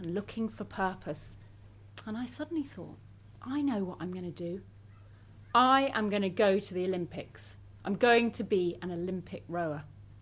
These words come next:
And so I started training. Nothing was gonna get in my way. Nothing. I trained and I trained and I trained. A few months later, I met my boyfriend, who was already in the national team, and he gave me the men's training programme.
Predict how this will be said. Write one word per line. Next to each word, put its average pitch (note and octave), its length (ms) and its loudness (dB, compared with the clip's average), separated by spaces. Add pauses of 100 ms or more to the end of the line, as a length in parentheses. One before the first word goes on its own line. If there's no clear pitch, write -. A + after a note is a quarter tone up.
(880)
And A3+ 140 4
so C4 340 8
I B3+ 120 8
started B3+ 560 2
training. F#3 640 4
Nothing C4+ 500 6
was A#3+ 140 2
gonna G#3 200 0
get G#3 280 0
in G3 80 -2
my G3 180 2
way. F3 380 0 (1000)
Nothing. A3+ 600 4 (100)
I F#3+ 140 0
trained C4 640 4
and F#3+ 120 0
I E3+ 120 -2
trained G3+ 420 0
and F#3+ 100 -2
I F#3+ 80 0
trained. E3+ 300 -2
A G3 60 -4
few D#4 180 8
months D4+ 300 6
later, G#3+ 320 4
I G#3 80 6
met A3+ 200 4
my G3 120 0
boyfriend, F#3+ 540 0 (280)
who B3+ 80 4
was G#3+ 140 6
already G3+ 340 6
in F#3 80 2
the F#3 60 2
national F#3 400 0
team, E3+ 380 -2 (180)
and A#3+ 100 2
he A#3+ 80 4
gave C4 320 6
me A3+ 120 6
the A3 100 6
men's A#3 520 6
training G#3 520 2
programme. D3+ 580 -4